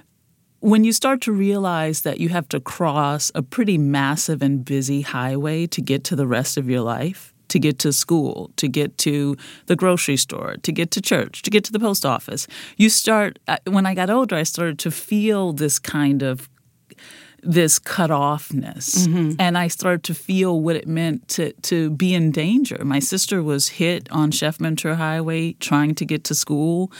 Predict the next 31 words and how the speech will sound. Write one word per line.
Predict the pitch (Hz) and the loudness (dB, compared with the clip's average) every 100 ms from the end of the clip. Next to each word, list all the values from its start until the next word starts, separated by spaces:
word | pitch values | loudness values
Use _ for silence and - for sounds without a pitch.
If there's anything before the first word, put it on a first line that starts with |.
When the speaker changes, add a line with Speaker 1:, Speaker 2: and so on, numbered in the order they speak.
| - - - - | -16 -16 -12 0
Speaker 1:
You | 165 | 4
know, | 147 | 4
she | 143 - 160 | 2 0 0
was | 147 139 - | 0 -2 -4
sort | 135 - 143 | -6 -2 -2
of | 131 | -2
dragged | 135 147 151 160 160 156 | 0 2 2 2 -2 -6
by | 139 131 | -4 -2
a | 127 127 | -2 -4
Speaker 2:
Oh, | - | -6
wow. | 202 | -2
Speaker 1:
car. | 156 165 170 170 175 170 - - - _ _ - | 0 2 2 0 -2 -8 -16 -20 -20 _ _ -4
It's | 139 160 | 0 4
a | |
miracle | 151 160 165 175 - 160 | 4 4 2 0 -2 -2
that | 147 - | -2 -2
she | - 143 | -2 -2
walks | 127 131 131 175 - 151 | -2 -2 -2 -4 -4 -2
or | |
uses | 139 143 147 156 156 | 0 -2 -2 -2 -2
her | 156 | -2
limbs. | 135 139 139 151 160 | 0 0 2 0 0
So | - 156 | 2 2
we | 180 | 0
came, | 180 233 208 202 - | 0 0 2 0 2
I | 196 | 0
came | 226 - 190 175 | 0 0 -2 0
to | 175 | 0
know | 165 165 | 0 0
these | 156 156 135 | 0 -2 -2
stories, | - - - - - - | -6 -6 -6 -6 -8 -8